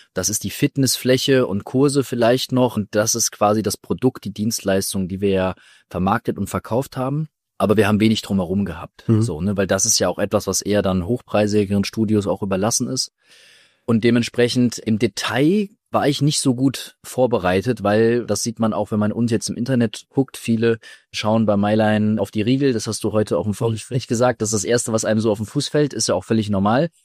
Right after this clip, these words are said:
Speaker 1: Aber genauso ging's mir auch. Als ich dann recherchiert habe, mich vorbereitet habe hier auf das Gespräch mit dem Alex, habe ich halt das aus dem Internet gezogen, was ich gefunden habe. Aber ich habe dann natürlich erfahren, und das war eigentlich der entscheidende Faktor,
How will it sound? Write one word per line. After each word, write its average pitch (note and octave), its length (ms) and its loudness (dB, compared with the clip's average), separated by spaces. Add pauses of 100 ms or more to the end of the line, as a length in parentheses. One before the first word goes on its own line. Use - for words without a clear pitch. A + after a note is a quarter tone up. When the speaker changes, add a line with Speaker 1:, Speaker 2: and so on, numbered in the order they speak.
(280)
Speaker 1:
Aber A2+ 220 2
genauso A#2 380 2
ging's A#2 240 -2
mir A#2 160 2
auch. B2 340 -2
Als G2+ 140 -4
ich G2+ 100 -6
dann G2+ 140 -4
recherchiert G#2 560 -2
habe, A2 160 0
mich G2+ 160 -2
vorbereitet G#2+ 520 0
habe G#2+ 140 -2
hier G2+ 120 0
auf F#2 60 -6
das - 160 -6
Gespräch G#2+ 380 -4
mit A2+ 80 2
dem G2 60 0
Alex, G#2+ 420 0 (400)
habe G2 160 0
ich G#2 120 -4
halt G2+ 200 2
das G#2 220 2
aus F#2 140 0
dem - 100 -4
Internet G#2+ 260 -2
gezogen, G#2 600 0
was F#2+ 120 0
ich G2 100 -10
gefunden G#2 460 -2
habe. F#2 300 0 (300)
Aber G2+ 160 2
ich - 100 -4
habe G#2+ 140 -4
dann A2+ 160 4
natürlich A2+ 380 2
erfahren, G#2 360 0
und F#2 140 -2
das G2 160 -2
war F2+ 120 2
eigentlich G2 260 -2
der G2 100 -2
entscheidende F#2+ 440 -2
Faktor, G2+ 500 0